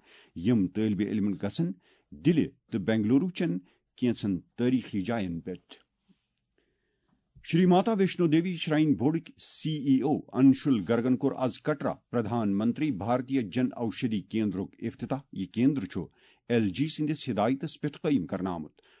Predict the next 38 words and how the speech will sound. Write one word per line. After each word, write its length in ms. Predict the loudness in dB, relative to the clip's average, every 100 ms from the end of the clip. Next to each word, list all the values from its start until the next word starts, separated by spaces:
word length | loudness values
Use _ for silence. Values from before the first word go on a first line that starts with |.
| -14
یت 320 | -4 -4 -4
اور 300 | -4 2 2
ین 180 | 2 0
والن 420 | 0 0 0 -2 -4
یاترین، 400 | -4 -2 -4 -4 -8
شرائن 400 | -10 -4 0 0
بورڈ 220 | 0 0
کین 240 | 0 0 2
ملازمن 400 | 2 2 2 0
تو 100 | 0
باقی 360 | -2 -2 -6 -4
تعلق 340 | -2 -2 -2
دارن 240 | -2 -4 -8 _ _ -14
بہتر 480 | 2 4 4 -4 -8
طبی 420 | -2 0 4 4
سہولت 440 | 4 -4 -4 -6
سے 100 | -8 -10 _
آیتن 540 | -2 2 2 2 0
روزن۔ 400 | 0 -2 -2 -4 -6 _ -20 _
خیال 400 | -4 0 2 0
بابت 340 | -2 -4 -4 -4
کران 300 | -2 0 0
ون 140 | 0
بورڈ 340 | 0 0 -2
سی 280 | -6 -6 -2 0
ای 100 | 0
او 220 | 0 0 -2 -6 _ _ _
ز 120 | -4
شرائن 360 | -2 4 6 8
بورڈ 260 | 6 0 -2
چھ 100 | 0
بلا 260 | 2 4
لحاظ 380 | 2 -2 -4 -4 0
مذہب 320 | 0 0 -2
و 60 | 2
ملت 400 | 2 2 -4 -4
سارنی 460 | 0 0 2 0
لوکن 300 | 0 0 0